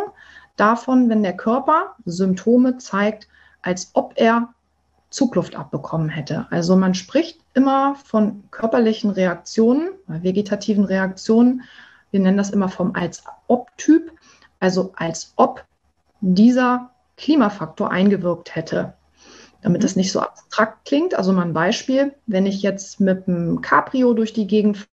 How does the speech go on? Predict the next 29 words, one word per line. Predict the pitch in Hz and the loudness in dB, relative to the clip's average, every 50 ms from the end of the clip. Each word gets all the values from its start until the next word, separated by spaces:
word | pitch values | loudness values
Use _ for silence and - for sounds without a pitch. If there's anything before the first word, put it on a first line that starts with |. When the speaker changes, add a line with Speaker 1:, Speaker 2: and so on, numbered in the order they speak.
| _ _ _ | _ _ _
Speaker 1:
fahre | - 196 190 190 180 190 - | -4 -2 -2 0 0 0 0
oder | - 190 185 | 0 0 0
hier | 185 185 - 220 226 214 | 0 0 0 0 2 2
bei | 190 190 | 0 0
uns, | - - 196 208 208 - | -2 0 0 0 0 0
wir | - 190 185 | -2 -2 0
haben | 196 | 2
hier | 196 190 | 2 2
diese | 190 185 165 175 - | 0 0 -2 -2 0
Ausflugsdampfer | - - 233 240 247 - - - 233 233 226 - - - - 214 233 240 240 247 220 | 0 0 0 0 -2 -6 -4 0 0 0 0 -2 -4 -2 2 2 2 2 2 0 -2
auf | 196 214 202 | -2 -2 -4
der | - 196 196 | -6 -6 -4
Kieler | - 214 196 185 175 | -4 -2 0 0 -2
Förde | 180 - 214 226 247 254 277 311 311 - - - - - - - - - _ _ | 0 0 0 2 2 2 2 0 -2 -6 -12 -20 -20 -20 -20 -20 -20 -20 _ _
und | 208 202 | 0 0
ich | 202 196 202 | 2 0 0
kriege | - 233 220 202 208 | 0 0 0 0 0
tatsächlich | - - 208 - - 214 196 - 180 185 - - - | -2 -4 -6 -6 -6 -8 -6 -6 -6 -8 -8 -10 -8
Wind | 160 160 185 196 196 185 196 - - | -2 0 2 2 2 0 -2 -2 -2
ab, | - 285 330 - - - _ _ - - - - - - _ | -2 -2 -2 -2 -8 -20 _ _ -20 -20 -20 -20 -20 -20 _
kann | - - - 220 233 | -4 2 4 6 6
das | 240 247 240 - | 4 2 -2 -4
sein, | - 175 175 190 214 226 247 254 262 247 - | -2 -2 0 0 2 2 2 2 0 -2 -4
wenn | - 165 160 185 190 202 | -8 -4 -2 0 0 0
ich | 190 196 | -2 -2
darauf | 196 185 185 185 185 185 - - - | -4 -2 0 0 -2 -2 -4 -6 -2
reagiere, | 190 185 170 170 170 170 196 220 226 208 214 214 | -2 0 0 0 -2 0 0 2 2 2 0 0
dass | 196 190 190 - | 0 -2 -4 -6
ich | 190 - - - | -8 -10 -12 -16